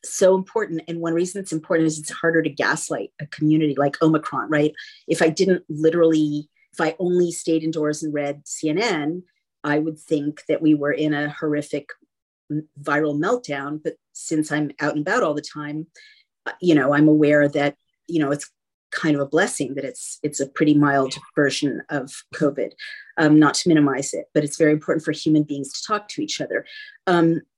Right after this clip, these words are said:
you know, then when you're out and about, you also see that there are huge parts of the country where covid is over and people are, are going about business as usual, which is pretty enlightening. I hate to say it as a lifelong liberal, but the Second Amendment is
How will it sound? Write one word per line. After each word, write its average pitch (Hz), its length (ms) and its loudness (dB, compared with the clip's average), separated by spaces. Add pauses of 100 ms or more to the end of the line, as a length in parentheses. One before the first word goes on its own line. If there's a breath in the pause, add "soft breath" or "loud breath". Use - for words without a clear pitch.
(140)
you 247 120 6
know, 160 80 6
then 185 220 4
when 175 120 4
you're 170 120 4
out 170 120 4
and 170 80 -4
about, 190 280 -4
you 170 80 -4
also 160 220 -8
see 165 200 -10
that 151 140 -12
there 143 100 0
are - 20 -4
huge 151 300 -8
parts 151 220 -4
of - 40 -16
the 156 60 -12
country 160 380 -2
where 147 300 0
covid 151 180 -2
is 135 120 -6 (120)
over 175 340 2 (320)
and 135 100 -2
people 147 300 -2
are, 127 180 -2 (140)
are 143 80 -4
going 143 220 0
about 135 240 -6
business 135 360 -6
as - 120 -10
usual, 151 400 0
which 101 120 -10
is - 180 -10
pretty 135 380 -6
enlightening. 147 560 -6 (800 loud breath)
I 185 120 4
hate 214 340 0
to 233 100 4
say 180 380 4
it 269 120 6
as 165 160 0
a 151 60 2
lifelong 175 480 0
liberal, 202 340 0
but 165 160 -10
the - 60 -20
Second 175 380 -4
Amendment 156 380 2
is 147 160 -6